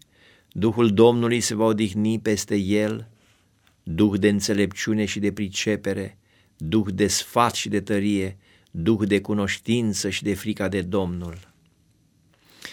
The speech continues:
Această călăuzire pe care Domnul ne-o promite fiecare dintre noi, călăuzirea Duhului Sfânt, ea a fost deplină în viața Domnului Hristos.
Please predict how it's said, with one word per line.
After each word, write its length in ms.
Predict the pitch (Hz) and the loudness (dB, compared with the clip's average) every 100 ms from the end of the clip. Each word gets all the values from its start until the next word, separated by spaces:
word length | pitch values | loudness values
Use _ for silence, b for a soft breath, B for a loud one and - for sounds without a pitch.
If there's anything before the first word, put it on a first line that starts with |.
| B B B | B B B
Această 440 | 113 185 190 202 | 0 2 2 2
călăuzire 640 | - 143 131 95 147 151 | 4 6 6 4 0 -2
pe 140 | 143 113 | -2 -2
care 260 | 120 110 | 0 0
Domnul 340 | 92 120 123 113 | 0 -2 -2 0
ne-o 140 | 110 | 0
promite 420 | - 107 117 113 | 0 -2 0 -2
fiecare 480 | 101 - 113 113 107 | -2 0 0 2 0
dintre 400 | 101 101 92 98 | 0 -2 -2 -2
noi, 400 | 98 113 101 85 - | 0 0 -2 -4 -2
călăuzirea 520 | 101 98 95 113 98 | 0 2 2 2 2
Duhului 360 | 110 107 101 | 0 -2 -2
Sfânt, 560 | 92 - 120 113 87 - B B B B B B | -2 -4 -4 -4 -6 -10 B B B B B B
ea 200 | 113 110 | 4 4
a 60 | |
fost 560 | 98 120 123 - - - - - _ _ _ _ _ | 4 2 2 0 -4 -10 -16 -18 _ _ _ _ _
deplină 720 | 107 101 127 - 123 113 90 - | 2 6 6 4 2 2 0 0
în 180 | 98 | 0
viața 400 | 90 101 107 104 | 2 2 2 -2
Domnului 320 | 95 101 98 90 | -2 -2 -2 -4
Hristos. 720 | 98 90 - 98 92 - | -6 -6 -6 -6 -8 -12